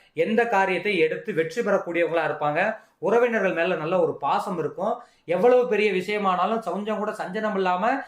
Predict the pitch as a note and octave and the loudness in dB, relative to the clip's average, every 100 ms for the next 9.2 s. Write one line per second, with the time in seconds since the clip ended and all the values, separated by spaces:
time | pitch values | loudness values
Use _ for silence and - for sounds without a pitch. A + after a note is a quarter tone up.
0 | - _ F3+ F#3+ F#3 G3+ E3 F3+ G3+ D3+ | -16 _ -4 -4 -2 -2 -2 -2 -2 -2
1 | D3 F#3 A3 G3+ F3+ F#3 D3+ - C3+ C3+ | -4 -2 0 2 2 0 -2 -2 -2 -2
2 | C#3+ C#3 - _ _ - G3+ G3+ A3 F3 | -4 -4 -12 _ _ -4 -2 2 2 2
3 | E3 G#3+ F#3+ E3+ D#3+ D#3+ D#3 C3 C#3+ C3+ | 0 0 0 2 2 2 0 -2 -2 -2
4 | C#3+ - D3+ G3+ G3 F3 - F#3+ A3 C4+ | -4 -2 -2 0 0 0 -2 -2 -2 -4
5 | - _ - F3 G3 F#3+ G#3+ G3 E3+ D#3+ | -12 _ -4 -2 2 2 2 0 0 2
6 | D3+ D3+ G#3 D#3+ G#3 G#3+ G3 E3 D3 C3+ | 0 -2 -2 0 2 2 2 2 0 -4
7 | - _ _ E3 F#3 E3+ D#3+ G3 A3+ G#3+ | -8 _ _ 0 2 2 0 0 0 0
8 | G#3+ F#3+ F3+ E3+ D#3+ D#3+ F3+ F3+ E3+ C#3+ | -2 0 2 4 2 0 -2 -2 -2 0
9 | E3+ | -2